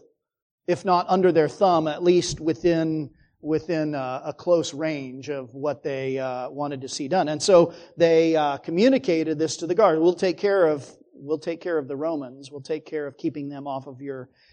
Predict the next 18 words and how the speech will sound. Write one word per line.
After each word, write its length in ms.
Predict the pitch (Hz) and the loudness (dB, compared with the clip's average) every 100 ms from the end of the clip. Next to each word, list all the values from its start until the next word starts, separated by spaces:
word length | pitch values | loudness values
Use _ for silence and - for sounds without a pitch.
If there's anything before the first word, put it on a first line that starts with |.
| _ _ | _ _
case." 560 | 170 147 135 - - - | 2 2 0 -6 -10 -12
Um, 540 | - 135 135 131 131 - _ _ - | -14 -12 -10 -10 -14 -20 _ _ -14
and 180 | 143 143 | -10 -8
the 60 | |
guards 360 | 139 156 156 147 | 0 0 0 -4
apparently 420 | 139 160 151 147 | -8 -10 -10 -10
understood 800 | 143 151 - - 190 165 190 196 - _ _ _ | -10 -8 -8 2 6 8 6 2 -8 _ _ _
and 100 | 131 | -18
believed 560 | 131 151 180 165 180 151 | -4 0 2 4 2 0
that 220 | 156 135 | -4 -4
the 60 | 147 | -10
Sanhedrin 560 | - 160 147 160 156 | -8 -8 -4 -4 -4
had 220 | 139 170 185 | -4 -2 -2
the 80 | |
power 280 | 151 165 156 | -2 0 0
to 80 | 151 | 0
protect 400 | 143 - 147 - | -8 -8 -8 -6
them 280 | 147 151 | -10 -10